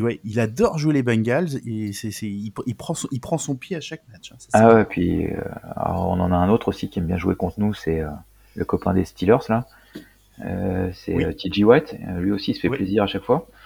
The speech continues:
Speaker 1: Mhm.
Speaker 2: Euh, mais, euh... mais ouais, alors moi je pense que vous avez une capacité à mettre la pression, euh, sur notre, euh, quarterback qui fait que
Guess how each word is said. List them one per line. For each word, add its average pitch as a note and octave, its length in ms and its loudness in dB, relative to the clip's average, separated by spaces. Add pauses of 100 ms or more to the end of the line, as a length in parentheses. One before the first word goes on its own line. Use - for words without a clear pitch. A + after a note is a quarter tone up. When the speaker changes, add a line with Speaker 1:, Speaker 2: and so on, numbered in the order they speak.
Speaker 1:
Mhm. C3 260 0 (640)
Speaker 2:
Euh, G2 340 2
mais, F#2+ 240 0
euh... F#2 200 2 (1600)
mais G2 160 2
ouais, A2 220 10
alors F2+ 340 4
moi G2 240 0
je - 60 -6
pense A2 180 0
que - 100 -4
vous F2 280 -4
avez F2+ 300 2
une F2 160 -4
capacité G2+ 520 -2
à G2+ 60 2
mettre G2 240 -2
la F#2 80 0
pression, F#2+ 600 -2
euh, F2+ 140 -4
sur G2 220 -2
notre, G2 300 -2
euh, F2 260 0
quarterback F#2+ 480 -4
qui - 160 -20
fait G2 160 -4
que F2+ 300 -6